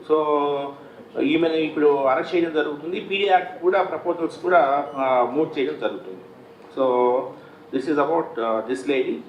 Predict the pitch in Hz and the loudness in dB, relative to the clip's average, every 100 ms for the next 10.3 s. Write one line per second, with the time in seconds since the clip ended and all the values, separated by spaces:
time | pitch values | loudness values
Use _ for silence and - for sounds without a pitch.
0 | - - - - - 135 170 175 175 175 | -20 -20 -20 -20 -4 0 2 2 2 6
1 | 175 165 165 165 160 143 147 143 131 113 | 6 6 4 0 -4 -2 2 2 2 0
2 | 156 190 214 202 185 180 180 170 147 123 | 0 0 0 2 6 6 4 -2 0 0
3 | 127 139 139 156 147 147 165 151 135 - | -2 -8 -2 2 2 0 0 0 0 -6
4 | - - - - - 107 127 123 123 139 | -14 -18 -18 -10 0 2 2 0 -2 2
5 | 151 143 131 120 - - - 175 190 190 | 4 4 2 -2 -6 -10 -2 -2 0 -4
6 | 185 180 175 170 170 170 190 170 151 139 | -2 2 2 0 -4 -2 2 2 4 4
7 | 123 113 110 107 - 120 120 110 110 110 | 4 4 0 -2 -6 -4 0 2 0 2
8 | 117 107 101 104 90 123 139 175 175 160 | 2 2 0 -6 -10 -4 0 0 0 0
9 | 156 147 - 147 147 156 135 131 - 131 | 0 0 -2 0 2 2 -2 -6 -10 -6
10 | 139 208 | -4 -4